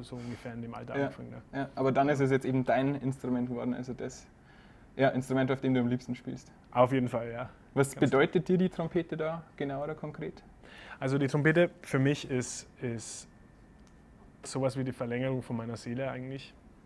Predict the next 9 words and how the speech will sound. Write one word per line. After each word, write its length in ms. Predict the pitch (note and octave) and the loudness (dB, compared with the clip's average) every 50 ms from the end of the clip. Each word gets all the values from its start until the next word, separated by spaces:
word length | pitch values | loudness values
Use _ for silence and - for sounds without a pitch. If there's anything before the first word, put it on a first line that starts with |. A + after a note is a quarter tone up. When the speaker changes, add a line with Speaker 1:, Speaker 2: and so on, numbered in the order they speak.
| - - - - - - - - - - - - - - - - | -20 -20 -20 -20 -20 -20 -20 -20 -20 -20 -20 -20 -20 -20 -16 -12
Speaker 1:
Das 140 | C3 A#2 A#2 | -12 -10 -10
ist 120 | C3 - | -10 -8
ganz 180 | - B2+ A#2+ - | -6 -6 -4 -4
lustig, 300 | C3 C3+ B2+ - B2+ A#2 | -4 -6 -6 -6 -8 -8
wenn 120 | A#2+ A#2 A#2 | -8 -8 -6
man, 160 | A2+ A2 A2+ - - - - - | -6 -8 -8 -10 -14 -20 -14 -10
wenn 180 | B2 A2+ A2+ | -8 -6 -4
man, 300 | A2+ A2+ A2 A2 A2 G#2+ A2+ - - - - - - - - - - - - - - - - - - - - - | -4 -2 -2 -4 -4 -6 -8 -12 -20 -20 -20 -20 -20 -20 -20 -20 -20 -20 -20 -20 -20 -20 -20 -20 -20 -14 -6 -2
ähm, 360 | B2+ A#2 A#2 A2 A2 A2 A2 | 0 0 0 -2 -4 -8 -8